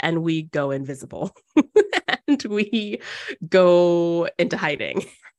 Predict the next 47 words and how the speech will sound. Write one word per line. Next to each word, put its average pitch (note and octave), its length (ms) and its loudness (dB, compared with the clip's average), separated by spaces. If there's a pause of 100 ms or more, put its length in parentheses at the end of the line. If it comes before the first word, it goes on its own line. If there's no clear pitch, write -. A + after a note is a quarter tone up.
(160)
<laughs> G#3 220 -2
or G#3+ 100 2
we G#3+ 140 -4
go F#3+ 340 -2
to F3+ 220 -8
sleep, - 340 -10 (400)
<laughs> - 400 -12
right? E3+ 220 2
We F3 100 2
go, F3+ 180 0 (120)
crawl F3+ 280 0
under F3+ 180 -2
the D#3+ 80 -4
covers. - 560 -10 (640)
And G3+ 640 2 (280)
so - 140 0
one C#4 140 4
of F#4+ 60 2
the A4 60 2
things B3 220 -2
I G3+ 80 -2
think E3+ 380 -6
that D#3 200 -4
is D#3+ 180 -4
most E3+ 360 -4
misunderstood D#3 640 -6
about C#3 320 -6
this, C3+ 220 -10 (160)
this D3+ 200 -2
part C#3+ 220 0
of C#3 140 -2
us C#3+ 220 -4
is D3 120 -2
that D#3 220 0
it's F3 220 -2
doing A#3 520 -2
an F#3+ 160 -2
important E3 480 -2
job, A#2 320 -8
and D#3 100 -2
it's D#3+ 200 -4
doing G#3 300 2
its G3 180 -10
job C#3 400 -4
for D3 200 -6
real. D3 420 -2 (600)
And E3+ 640 0